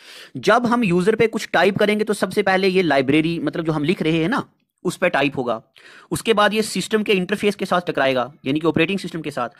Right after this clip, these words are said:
उसके बाद ऑपरेटिंग सिस्टम के अंदर एक चीज होती है जिसको बोलते हैं कर्नल, बहुत बार पेपर में आया है। ऑपरेटिंग सिस्टम एक चीज क्या होती है? कर्नल। ये कर्नल होली सोली रिस्पॉन्सिबल होता है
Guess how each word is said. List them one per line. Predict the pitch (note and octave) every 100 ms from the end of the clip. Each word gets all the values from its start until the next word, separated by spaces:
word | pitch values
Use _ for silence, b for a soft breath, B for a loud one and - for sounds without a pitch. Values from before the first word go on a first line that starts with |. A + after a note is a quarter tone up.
| B B B
उसके | A3+ G#3 - C#4
बाद | A3 E3 F3 G#3+
ऑपरेटिंग | A3+ F3 F#3+ G3 A#3+
सिस्टम | B3 G3+ A3+ G#3+
के | A3+
अंदर | F3+ G#3
एक | G#3+
चीज | G#3+ G3+
होती | F#3+ G3
है | G3+
जिसको | C#3+ G3+
बोलते | G3 G3+
हैं | G#3+
कर्नल, | E3+ F3 F#3 A#2 - _ _ _ _
बहुत | C#3+ F3
बार | F#3+
पेपर | D#3+ D#3+
में | C3
आया | G#2+
है। | G#2 F#2+ _ _ _ _ _ _ _ D#3
ऑपरेटिंग | D3+ G3 A#3+
सिस्टम | - A3+
एक | A3
चीज | G#3 G3+
क्या | G#3+
होती | F#3+ A3
है? |
कर्नल। | - C#3+ C3+ G#2+ - B B B -
ये | A#2+ B2+ B3+
कर्नल | D4+ - F#3 G3 A3 C4 A#3+ - _ _ _ _ -
होली | F#3+ G#3+ D4
सोली | D4+ A#3 A3+
रिस्पॉन्सिबल | F#3+ E3+ F#3 F3+ F#3 G3 F#3
होता | E3 E3
है | E3+ F3